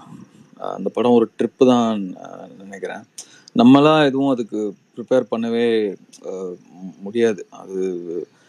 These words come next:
அ, அது தானா ஒண்ணு நமக்கு நடக்கும்ல, நம்மள அந்த சிச்சுவேஷன்ல போட்டுக்கிட்டா என்ன ஆகும்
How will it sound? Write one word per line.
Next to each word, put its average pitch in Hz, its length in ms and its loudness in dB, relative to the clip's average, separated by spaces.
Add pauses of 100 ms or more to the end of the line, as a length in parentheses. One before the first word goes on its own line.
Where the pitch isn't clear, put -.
(540)
அ, - 40 2 (1900)
அது - 300 -12 (140)
தானா 170 320 4
ஒண்ணு 175 120 4
நமக்கு 135 240 4
நடக்கும்ல, 127 460 2
நம்மள 120 200 -2
அந்த 113 160 -4 (100)
சிச்சுவேஷன்ல 117 680 -2 (140)
போட்டுக்கிட்டா 110 720 -2
என்ன 110 280 -8
ஆகும் 101 420 -12